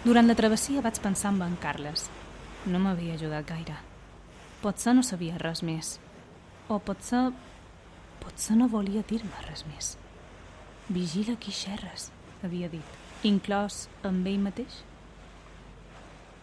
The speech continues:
Ja som a Formentera.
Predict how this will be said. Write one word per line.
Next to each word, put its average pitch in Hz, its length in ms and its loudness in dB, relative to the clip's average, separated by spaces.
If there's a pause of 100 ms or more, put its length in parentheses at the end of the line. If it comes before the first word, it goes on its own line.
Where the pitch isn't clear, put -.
(1300)
Ja 214 180 6
som 208 180 4
a 185 60 2
Formentera. 170 600 -4